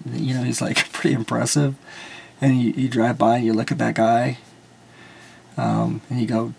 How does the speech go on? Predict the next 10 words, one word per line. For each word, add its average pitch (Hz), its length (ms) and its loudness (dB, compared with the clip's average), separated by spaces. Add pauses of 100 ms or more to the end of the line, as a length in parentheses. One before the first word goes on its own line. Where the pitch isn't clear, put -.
"Damn, 131 500 4
look - 140 -4
at - 140 -4
that." 135 380 2 (100)
<laughs> - 0 -
You 175 60 6 (100)
know 190 80 6
what - 100 -12
I 156 120 2 (420)
mean? 214 100 2